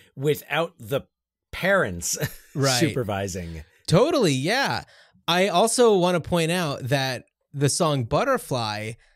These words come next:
Speaker 2: makes an appearance in another movie from the year prior,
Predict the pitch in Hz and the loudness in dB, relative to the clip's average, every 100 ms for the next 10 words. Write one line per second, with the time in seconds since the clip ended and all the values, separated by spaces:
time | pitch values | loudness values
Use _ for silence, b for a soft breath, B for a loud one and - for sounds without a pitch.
0 | _ 151 160 160 180 165 156 170 156 147 | _ -2 -2 0 -4 -4 -2 -2 -2 -4
1 | 151 151 147 214 247 165 120 113 127 180 | -2 -2 -2 -2 0 -2 -4 -6 -6 -8
2 | - _ _ _ _ _ _ 185 165 147 | -10 _ _ _ _ _ _ 0 0 0
3 | 135 147 156 165 156 - 196 208 127 110 | -2 -2 0 -2 -2 -2 0 0 -2 -4
4 | 160 | -6